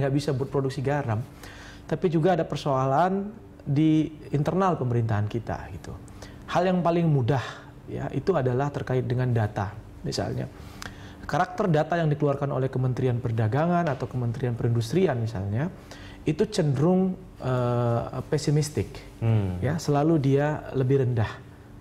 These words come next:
Speaker 1: ya, sehingga memberi peluang untuk
Speaker 2: Impor.
Speaker 1: impor.
Speaker 2: Mhm.
Speaker 1: Di sisi yang lain, untuk Kementerian Kelautan dan Perikanan itu selalu optimistik.
Speaker 2: Hmm.
Speaker 1: Dia selalu bisa mencapai target.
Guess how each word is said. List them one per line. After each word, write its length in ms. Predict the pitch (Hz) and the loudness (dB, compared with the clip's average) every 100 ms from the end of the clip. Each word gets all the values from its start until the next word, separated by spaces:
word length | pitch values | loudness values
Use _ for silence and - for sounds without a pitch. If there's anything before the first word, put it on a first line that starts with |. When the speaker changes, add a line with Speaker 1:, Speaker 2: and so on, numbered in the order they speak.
| - - - | -20 -18 -14
Speaker 1:
ya, 320 | - 117 143 - - - | -6 -2 -2 -4 -10 -10
sehingga 720 | - 127 127 131 160 165 - - | 0 4 4 4 4 2 -2 -2
memberi 320 | 139 135 135 | 0 2 2
peluang 540 | 127 147 135 147 139 120 | 2 2 2 2 0 0
untuk 240 | 143 - - - - - | 0 -2 -10 -18 -18 -6
Speaker 2:
Impor. 320 | 101 92 90 | -4 0 2
Speaker 1:
impor. 340 | 139 120 98 90 - | 2 2 0 0 -4
Speaker 2:
Mhm. 280 | 110 95 90 101 110 - - | -4 -2 -2 -6 -10 -14 -4
Speaker 1:
Di 100 | 143 | 0
sisi 260 | 156 151 156 | 2 2 2
yang 80 | |
lain, 560 | 147 180 220 127 147 170 | 2 2 2 2 0 -2
untuk 320 | 135 139 131 | 0 0 0
Kementerian 480 | 135 135 127 127 123 | 0 0 2 2 2
Kelautan 240 | 123 120 120 | 0 0 0
dan 140 | 120 | -2
Perikanan 400 | 123 175 196 170 | -2 0 0 0
itu 80 | - | -4
selalu 320 | - 175 202 | 0 2 2
optimistik. 720 | 190 - 143 156 - 92 - - - | 0 -2 0 0 -2 -6 -6 -16 -4
Speaker 2:
Hmm. 400 | 110 107 92 85 | 0 2 2 0
Speaker 1:
Dia 140 | 87 | -2
selalu 480 | - 147 147 175 180 | 0 2 4 4 2
bisa 540 | 165 135 - 139 135 - - | 0 -2 0 -2 -2 -8 -2
mencapai 400 | 135 127 120 123 | 0 0 -2 -2
target. 320 | 117 104 | 0 -2